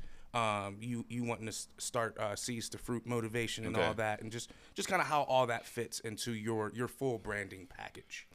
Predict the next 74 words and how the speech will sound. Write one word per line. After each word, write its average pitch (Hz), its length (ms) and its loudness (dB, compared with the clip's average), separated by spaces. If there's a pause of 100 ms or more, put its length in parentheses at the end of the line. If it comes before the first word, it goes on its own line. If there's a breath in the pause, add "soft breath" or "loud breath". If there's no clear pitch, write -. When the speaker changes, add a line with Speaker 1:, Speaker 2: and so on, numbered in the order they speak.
(120)
Speaker 2:
Wow, 87 380 10
that's 104 200 4
a 117 60 6
lo-, 107 200 6
you, 107 100 4
Speaker 1:
So, 175 160 8
Speaker 2:
you 127 60 10
Speaker 1:
so 131 120 10
Speaker 2:
have 214 80 10
some 196 80 8
good - 100 8
Speaker 1:
loaded, 139 140 12
I 113 60 10
Speaker 2:
questions. 135 180 8
Speaker 1:
know. 117 100 4
Speaker 2:
Yeah, 113 60 4
you 113 60 10
Speaker 1:
I'm, 113 80 8
Speaker 2:
have 131 100 6
some 117 120 2
loaded 104 180 6
questions. 113 300 6
Speaker 1:
I'm 220 80 6
a 214 40 8
Speaker 2:
I 220 40 10
Speaker 1:
loaded 202 220 8
guy. 131 280 4
<laughs> - 360 0
Speaker 2:
Well, 135 160 12
I, 135 260 12
I 147 80 12
definitely 135 300 8
said 131 140 8
we 123 140 6
all 113 180 12
have 113 160 8
a 98 60 4
journey, 101 340 6
we 92 80 4
all 90 100 8
have 85 140 2
a 78 60 2
story. 95 320 2
I 85 40 6
think 85 200 -2
if 90 60 -8
we 87 100 2
all 82 80 4
have 87 100 -2
the 80 80 -4
courage 85 400 0
to 76 100 -4
tell 80 240 0
our 87 140 0
stories 95 520 -2
and 82 120 0
be - 60 -4
Speaker 1:
Mm-hmm. 62 100 -4
Speaker 2:
honest 90 200 0
about 85 240 2
that. 85 180 2
But 85 180 4
again, 95 220 4
I 90 100 4
grew 95 160 0
up 78 60 2
in 73 60 -4
Pittsburgh, 92 440 -2
single 87 240 -2
family 85 360 -2
home. 85 360 -2 (400 soft breath)
Uh, 78 200 4
you 117 100 4
know 98 120 8